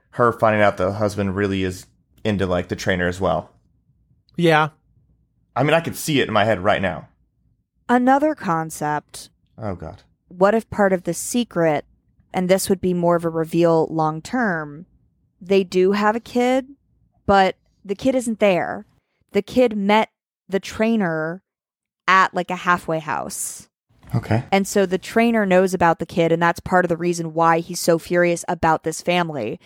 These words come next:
Speaker 3: because what happened was their kid, like, got addicted, and yet his parents are out in public saying that these drugs aren't addictive. Like, his dad is making the money from the company. His mom is the main scientist proving that these drugs aren't addictive,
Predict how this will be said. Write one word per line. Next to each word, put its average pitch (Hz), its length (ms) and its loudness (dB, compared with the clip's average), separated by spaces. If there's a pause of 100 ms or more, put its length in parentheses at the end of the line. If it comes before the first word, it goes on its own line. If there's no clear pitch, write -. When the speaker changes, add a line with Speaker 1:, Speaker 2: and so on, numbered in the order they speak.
(280)
Speaker 3:
because 180 720 2 (200)
what 185 180 0
happened 208 420 0
was 170 400 -2
their 180 240 0
kid, 220 640 0
like, 180 300 -2 (120)
got 202 220 4
addicted, 196 680 0 (400)
and 202 200 0
yet 202 360 2
his 190 240 -4
parents 220 640 -4 (100)
are 175 240 4
out 185 320 4
in 190 140 -2
public 190 360 -2
saying 175 280 -2
that 165 120 -8
these 180 200 0
drugs 175 320 0
aren't 170 240 -4
addictive. 165 640 -4 (280)
Like, 180 220 2
his 180 240 -4
dad 190 240 4
is 226 120 2
making 220 280 2
the 190 60 4
money 185 160 2
from 185 160 -4
the 175 60 -2
company. 170 380 -6
His 170 240 -6
mom 175 260 4
is 202 100 0
the 196 100 4
main 180 180 4
scientist 170 640 -2
proving 185 340 2
that 185 140 0
these 175 160 -4
drugs 170 240 2
aren't 165 260 -4
addictive, 170 300 -2